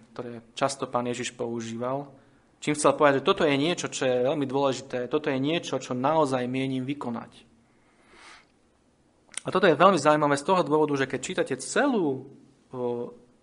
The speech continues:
tú pasáž Jozefovho života, celý ten záznam Jozefovho života, tak vidíte, že takmer všetko je v tomto zázname buď vyslovené dvakrát,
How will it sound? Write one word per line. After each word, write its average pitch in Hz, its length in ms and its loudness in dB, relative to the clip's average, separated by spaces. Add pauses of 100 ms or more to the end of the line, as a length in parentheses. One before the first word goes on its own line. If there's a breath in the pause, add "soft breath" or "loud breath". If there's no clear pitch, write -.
(100)
tú - 100 -10
pasáž 139 720 -2 (100)
Jozefovho 139 460 -4
života, 131 320 -6
celý 185 180 -2
ten 170 140 -4
záznam 135 720 2
Jozefovho 131 480 -8
života, 131 480 -6 (920 loud breath)
tak 135 160 0
vidíte, 170 640 0 (160)
že - 160 -10
takmer 190 320 0
všetko - 640 2
je 143 80 0
v 143 100 -6
tomto 151 220 -4
zázname 139 480 0
buď 139 320 -6
vyslovené 165 400 0
dvakrát, 143 560 2